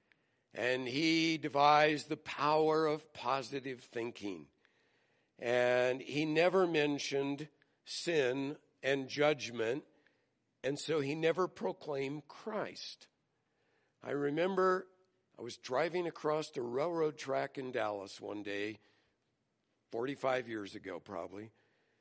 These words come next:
and I had my radio on, and I heard the radio speaker say, "You don't need to fear death. It's like going to sleep, and you'll wake up in a better place." And he never mentioned Christ.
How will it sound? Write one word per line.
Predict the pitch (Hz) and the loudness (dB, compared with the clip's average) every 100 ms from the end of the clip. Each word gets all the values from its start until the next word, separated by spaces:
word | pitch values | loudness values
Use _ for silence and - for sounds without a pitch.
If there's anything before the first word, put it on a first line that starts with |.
| _ _ _ _ | _ _ _ _
and | - 113 | -6 -4
I | 113 | -2
had | 127 | -2
my | 151 | 0
radio | 151 139 143 135 117 101 | -2 0 0 0 -4 -4
on, | 98 104 110 | -4 -4 -6
and | 110 | -4
I | 110 | -4
heard | 113 127 160 | -6 -6 -6
the | 143 | -6
radio | 127 131 135 135 135 | -2 -2 -2 -4 -4
speaker | - - 120 104 113 107 | -6 -10 -10 -8 -10 -10
say, | - 110 104 104 107 - _ _ _ _ _ - | -10 -6 -4 -2 -6 -10 _ _ _ _ _ -14
"You | 160 | -8
don't | 202 202 - | -2 -2 -4
need | 143 135 | -10 -10
to | 107 | -12
fear | - 104 95 | -10 -8 -8
death. | 85 87 120 - - _ _ _ _ _ _ _ _ | -8 -8 -10 -16 -20 _ _ _ _ _ _ _ _
It's | 117 - | -16 -14
like | - 160 - | -8 -8 -6
going | 143 156 170 | -6 -6 -8
to | 170 | -10
sleep, | - - 247 185 - - _ _ _ _ - | -10 -10 -10 -10 -14 -20 _ _ _ _ -8
and | 151 | -4
you'll | 165 170 | -2 -2
wake | 170 196 196 | -2 -2 -4
up | 190 - | -6 -4
in | 180 | -6
a | |
better | 180 131 139 147 | -6 -8 -8 -10
place." | - 180 170 - - - _ _ - | -10 -8 -8 -10 -18 -18 _ _ -4
And | 139 | -2
he | 160 | 0
never | 151 165 208 226 269 | -2 0 0 0 0
mentioned | 175 175 - 202 202 | 0 -2 -4 -6 -8
Christ. | - - 330 320 - - - | -12 -4 0 0 -2 -10 -14